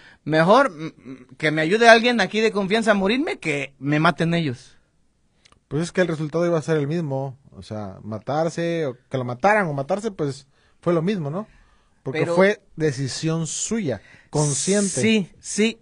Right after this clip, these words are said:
Speaker 1: pero, pero, o sea, vuelvo a lo mismo, pongámonos en los zapatos de ellos. O sea, ¿qué prefieres? ¿Que, que alguien venga y, y alguien de tu confianza te dices, "Acaba conmigo"?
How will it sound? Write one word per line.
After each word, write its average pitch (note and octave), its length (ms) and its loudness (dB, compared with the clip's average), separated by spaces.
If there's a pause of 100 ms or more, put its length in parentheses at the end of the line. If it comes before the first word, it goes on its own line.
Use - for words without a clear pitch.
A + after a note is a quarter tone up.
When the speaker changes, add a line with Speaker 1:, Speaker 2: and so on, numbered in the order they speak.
Speaker 1:
pero, E3+ 880 4 (340)
pero, C#3+ 380 0 (360)
o D3+ 120 2
sea, D#3+ 200 6
vuelvo D3 260 0
a E3 40 4
lo D#3+ 100 2
mismo, E3+ 280 -4
pongámonos D#3 760 -4
en C#3+ 120 -4
los A#2 120 -6
zapatos B2 500 -8
de C#3 160 -6
ellos. D#3 380 -12 (500)
O B2+ 160 -6
sea, C3+ 240 -2
¿qué D#3 120 0
prefieres? E3+ 680 -4 (360)
¿Que, C#3 300 -2
que C#3 160 0
alguien D#3 340 2
venga F3 320 0
y, D#3+ 140 -2
y C3 380 -4
alguien D3 280 -4
de E3 80 -4
tu C#3 120 -12
confianza C3+ 400 -8
te C#3+ 60 -8
dices, D3+ 460 -4 (280)
"Acaba D#3+ 440 4
conmigo"? F#3 540 -2